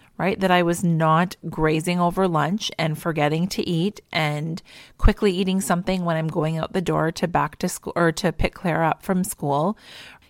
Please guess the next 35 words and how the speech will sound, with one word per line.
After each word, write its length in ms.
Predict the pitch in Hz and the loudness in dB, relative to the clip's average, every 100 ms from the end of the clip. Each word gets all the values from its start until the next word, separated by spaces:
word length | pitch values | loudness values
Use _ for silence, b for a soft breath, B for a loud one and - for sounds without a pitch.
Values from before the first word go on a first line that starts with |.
| - | -2
You 100 | 190 | 0
know, 140 | 185 - | 0 0
eating 280 | 196 196 | -2 0
three 640 | 185 - 190 208 208 220 214 | -2 -8 -6 -2 -2 -2 -4
really 380 | 170 185 175 185 | -2 0 0 -2
full 320 | - 180 170 | -2 -2 0
meals 640 | 170 151 151 156 233 285 - b b b b b b _ _ _ _ - | 0 -2 -2 -2 -2 -4 -12 b b b b b b _ _ _ _ -2
entirely 760 | 208 - - 226 233 214 180 | 0 0 4 6 6 4 2
shifted 720 | 175 - 165 - 139 127 - - | 0 0 -2 -2 -4 -2 -4 -8
the 160 | 165 180 | -2 2
way 300 | 165 151 151 | 4 4 4
that 180 | 160 170 | 2 0
my 220 | 151 151 | -2 -2
body 380 | 147 123 139 143 | -2 -4 -4 -6
was 240 | 156 - | -6 -8
feeling. 520 | - - - - 151 - | -8 -6 -6 -8 -8 -4
And 160 | 170 | -2
I 140 | 175 180 | 0 2
knew 480 | 175 180 208 254 247 | 2 2 2 2 2
that 160 | 196 | 2
I 120 | 170 | 2
needed 440 | 165 160 170 202 165 | 0 0 0 0 0
that, 320 | 147 143 - | -2 -2 -2
but 80 | 165 | -2
I 80 | 165 | 0
was 140 | 175 | 0
just 180 | 170 - | -4 -4
really 280 | 175 175 180 | -2 0 0
struggling 520 | - 165 160 160 156 | -2 -2 -2 -2 -4
to 120 | - | -6
come 240 | - 165 | -4 -2
back 280 | 147 131 151 | -2 -4 -6
to 100 | - | -8
that. 260 | 151 147 - | -4 -4 0
So 220 | 175 160 | 2 0